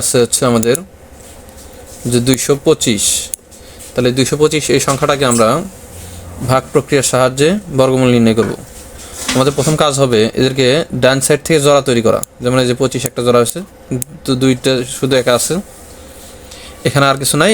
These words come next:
এই জন্য আমরা এটা জোড়া করতে পারিনি। আচ্ছা, তারপরের কাজ হচ্ছে আমাদের এমন একটা সংখ্যা নির্বাচন করতে হবে, ওই সংখ্যাকে ওই সংখ্যা দিয়ে গুণ করতে হবে, গুণন করে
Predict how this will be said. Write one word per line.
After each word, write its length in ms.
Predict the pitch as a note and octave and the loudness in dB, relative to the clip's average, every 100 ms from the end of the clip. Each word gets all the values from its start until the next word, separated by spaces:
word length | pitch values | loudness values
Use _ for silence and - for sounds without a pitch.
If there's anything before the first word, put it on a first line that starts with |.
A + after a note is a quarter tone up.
| F3 | 2
এই 40 | |
জন্য 100 | D3 C3+ | 2 2
আমরা 100 | C3 | 2
এটা 100 | B2+ | 4
জোড়া 140 | C3 B2+ | 4 4
করতে 180 | B2 - | 0 2
পারিনি। 220 | B2+ G#2 - - - - - - - - - - - - - | 2 2 -2 -12 -20 -20 -20 -20 -20 -20 -20 -18 -16 -8 -4
আচ্ছা, 180 | A#2 G#2+ A#2 | -2 0 2
তারপরের 380 | C3+ C3+ D#3+ D3+ | 2 2 2 2
কাজ 100 | D#3+ D3+ | 2 0
হচ্ছে 160 | C#3+ - D3+ | 0 0 2
আমাদের 260 | C#3 A2+ A2 - - - - - - - - - - - - - | 2 2 2 -2 -4 -6 -12 -14 -16 -16 -16 -18 -18 -14 -8 -2
এমন 120 | C#3+ E3 | 0 0
একটা 120 | E3+ - | -2 -2
সংখ্যা 200 | D3 C#3 C#3+ | 0 2 2
নির্বাচন 260 | C3 B2 C3+ | 0 0 0
করতে 180 | A#2+ B2 | 2 2
হবে, 180 | B2+ D#3+ A3 - - - - - - | 2 0 -2 -8 -14 -14 -16 -12 -2
ওই 60 | C#3 - | 0 0
সংখ্যাকে 300 | D3+ E3 D#3+ | 2 0 2
ওই 60 | D3+ - | 0 0
সংখ্যা 200 | C#3+ D#3 | 0 2
দিয়ে 100 | D#3 D3+ | 2 2
গুণ 100 | C#3 C3 | 2 2
করতে 160 | A#2+ A#2+ | 2 2
হবে, 160 | A#2+ C#3+ F#3 | 2 0 -2
গুণন 180 | - C3+ C3+ | 0 0 2
করে 140 | C#3+ | 2